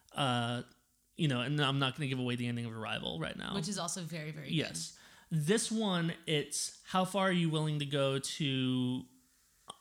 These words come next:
Speaker 1: to undo your mistake and try and get, and try and make it right.
Speaker 2: And I took it as what, how far you go to satisfy your own curiosity.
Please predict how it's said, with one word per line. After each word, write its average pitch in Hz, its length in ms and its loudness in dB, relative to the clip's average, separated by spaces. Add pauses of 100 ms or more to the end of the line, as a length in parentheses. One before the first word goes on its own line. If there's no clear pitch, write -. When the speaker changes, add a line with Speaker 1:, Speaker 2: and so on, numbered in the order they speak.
(140)
Speaker 1:
to 165 420 4
undo 170 280 4
your 147 200 4
mistake 135 440 -2
and 131 100 -4
try 127 200 -2
and 123 120 -2
get, 131 200 -2
and 147 140 0
try 139 180 2
and 127 80 0
make 120 140 -4
it - 100 -8
right. - 320 -8
Speaker 2:
And 208 120 0
I 220 140 0
took 240 220 -6
it 208 140 -2
as 185 200 -4
what, 190 280 -4
how 208 160 0
far 208 160 -2
you 196 200 -4
go 175 220 -4
to 170 100 -6
satisfy 170 520 -4
your 165 240 -4
own 165 180 -4
curiosity. - 760 -10